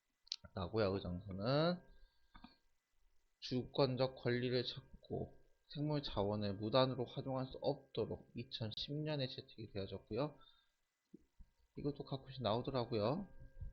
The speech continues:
자, 한번 뭐 이런 거 뭐 어려운 거 없으니까 쭉 보시면 될 것 같고요.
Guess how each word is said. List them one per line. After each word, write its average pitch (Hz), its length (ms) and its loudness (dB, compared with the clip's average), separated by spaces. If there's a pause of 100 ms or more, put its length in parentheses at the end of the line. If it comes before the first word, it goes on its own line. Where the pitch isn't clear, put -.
(560)
자, 151 100 -4
한번 170 380 0
뭐 175 100 2
이런 175 140 2
거 233 80 -2
뭐 185 420 -8
어려운 180 220 0
거 160 100 -4
없으니까 160 840 -4 (240)
쭉 - 160 -14 (120)
보시면 147 360 -6
될 127 120 -6
것 - 180 -10
같고요. 170 420 -6